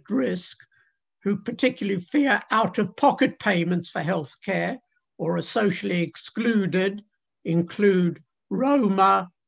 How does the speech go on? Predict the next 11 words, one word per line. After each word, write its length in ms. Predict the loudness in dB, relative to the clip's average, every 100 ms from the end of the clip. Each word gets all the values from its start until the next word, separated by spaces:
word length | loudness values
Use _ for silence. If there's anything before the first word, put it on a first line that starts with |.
| _ _
homeless 680 | 2 6 6 6 2 0 -4
people, 500 | -4 -4 -2 -4 -2
people 360 | -2 0 0
with 220 | 0 -2 -2
disabilities, 1120 | -6 -4 -4 -2 0 -2 -4 -6 -6 -8 -14 _ _ _ _ _ -4
people 380 | 0 0 2 2
in 200 | 2 2
care 360 | 2 2 2
homes, 560 | 2 2 2 0 -2 -4
the 160 | -8 -4
elderly, 840 | -2 0 0 0 0 0 0 -4